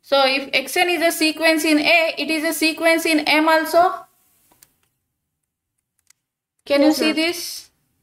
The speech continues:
Speaker 1: Yes. We have started with a sequence X n converges to X. Okay, and now we want to show this X belongs to this A. Then we can say that A is closed set.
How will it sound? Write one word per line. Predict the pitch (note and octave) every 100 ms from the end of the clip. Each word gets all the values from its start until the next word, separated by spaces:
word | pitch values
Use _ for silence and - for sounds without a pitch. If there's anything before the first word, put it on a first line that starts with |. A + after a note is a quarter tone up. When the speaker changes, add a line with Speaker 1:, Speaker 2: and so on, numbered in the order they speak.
| _ _ _ _ _ _ -
Speaker 1:
Yes. | C4 F4 - _ _ _ _
We | C4
have | C#4 C#4+
started | - C4 C4 D#4+ D4 D4+
with | C#4
a | C#4
sequence | C#4 D4 D#4 D4+ C4+ C#4
X | B3+ B3 -
n | D4+ C#4+ D4
converges | C4 C4 C4+ B3+ C4 C4
to | D#4 A4 - _ _ _ -
X. | F#3 - - - - _ _ _ _ _ _ _ _ _ _ _ _ _ _ _ _ _
Okay, | C4 C4 E4
and | B3+ G#3+ C4
now | C4+ D#4
we | D#4+ D#4
want | D4 D4
to | D4+
show | D4+ F4 D#4 D#4
this | C4+ C#4+ -
X | C#4+ D#4+ D#4 -
belongs | A#3+ C#4 C#4 C#4 C#4
to | C#4+
this | B3+ G4 - - _ _ _
A. | - C#4 C4+ C#4 - _ _ -
Then | A#3 D4
we | D4+ D4
can | C#4+ D4
say | D4 C4
that | D4+ F#4 - _ _ _ _ A#3+
A | C4 D4
is | G4 - - _ _ -
closed | C4+ B3+ A#3+
set. | - F3 -